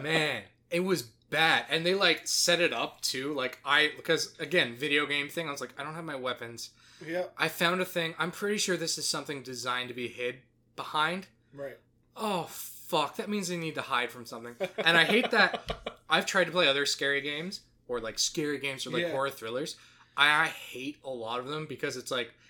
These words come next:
Speaker 1: if you fuck up this stealth part, you just have to do it again.
Speaker 2: Yeah.
Speaker 1: It's like, great, now it's not stealthy.
Speaker 2: Right.
Speaker 1: It's, it's, now it's not scary.
Speaker 2: No, 'cause
Speaker 1: It's
Speaker 2: you
Speaker 1: just,
Speaker 2: know
Speaker 1: like,
Speaker 2: what's happening
Speaker 1: tedious
Speaker 2: now.
Speaker 1: and annoying.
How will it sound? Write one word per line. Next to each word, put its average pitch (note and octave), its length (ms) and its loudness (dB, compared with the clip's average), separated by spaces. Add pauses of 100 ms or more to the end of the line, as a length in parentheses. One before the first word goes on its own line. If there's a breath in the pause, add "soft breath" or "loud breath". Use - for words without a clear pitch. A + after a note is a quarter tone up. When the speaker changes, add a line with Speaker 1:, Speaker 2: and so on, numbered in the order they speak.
Speaker 1:
if C#3+ 120 -4
you E3 80 0
fuck F3+ 280 0
up F#3+ 80 -2
this F3 180 4
stealth G3 300 4
part, B2+ 240 2
you D#3+ 100 -4
just D#3+ 180 -4
have F#3 160 6
to D3+ 80 2
do D3+ 300 -2
it F3+ 60 4
again. D#3 420 0 (100)
Speaker 2:
Yeah. E3+ 160 -4
Speaker 1:
It's E3+ 80 0
like, D#3 140 2
great, C3+ 300 0
now D3 100 0
it's D#3 140 -6
not D#3+ 200 2
stealthy. C3 720 -2
Speaker 2:
Right. D3+ 300 -8
Speaker 1:
It's, C#3+ 160 -4
it's, D3 200 -4
now E3 220 2
it's D#3+ 80 0
not E3+ 160 0
scary. A#2+ 680 0
Speaker 2:
No, D#3 160 -8
'cause D3 100 -8
Speaker 1:
It's D#3+ 160 2
Speaker 2:
you F#3 60 4
Speaker 1:
just, F#3 160 4
Speaker 2:
know G3 60 4
Speaker 1:
like, F#3+ 80 6
Speaker 2:
what's F#3 100 -2
happening F#3+ 380 2
Speaker 1:
tedious F#3 280 2
Speaker 2:
now. D#3 60 2
Speaker 1:
and D#3 80 2
annoying. D3 480 -4